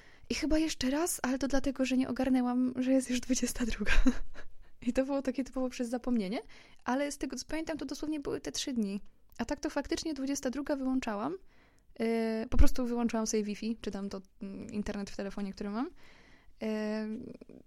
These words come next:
no i co? Ewentualnie jak chciałam, to włączyłam sobie radio, no YouTube'a, jeżeli chodzi o muzykę, to sobie włączałam, no bo, no bez przesady mi nie chodziło, że ja odłączam internet i teraz, nie wiem, siedzę przy świeczce i czytam książkę, tylko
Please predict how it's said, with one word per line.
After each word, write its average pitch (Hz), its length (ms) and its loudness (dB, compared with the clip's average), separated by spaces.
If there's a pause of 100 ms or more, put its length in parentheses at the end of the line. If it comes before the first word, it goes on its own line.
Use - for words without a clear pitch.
(220)
no 247 160 -2
i 269 80 -2
co? - 260 -8
Ewentualnie 240 440 -6
jak 233 100 -10
chciałam, 226 260 -8
to 220 100 -8
włączyłam 220 360 -6
sobie 202 220 -4
radio, 220 440 -6
no 214 120 0
YouTube'a, 202 500 0
jeżeli 196 260 -10
chodzi 196 260 -8
o 196 60 -8
muzykę, 202 400 -4
to 202 80 -16
sobie 190 200 -10
włączałam, 196 540 -6
no 196 80 -4
bo, 196 240 -6 (480)
no - 240 -6
bez 208 180 2
przesady 208 380 -2
mi 202 80 0
nie 202 120 -2
chodziło, 214 340 -2
że 202 120 -2
ja 196 100 -4
odłączam 196 600 -2
internet 208 600 -2
i 185 60 -12
teraz, 196 320 -4
nie 196 100 -2
wiem, 196 320 -4 (160)
siedzę 196 280 -6
przy - 160 -8
świeczce 190 680 -8
i 185 140 -10
czytam 190 240 -10
książkę, 190 400 -8 (560)
tylko 233 640 -4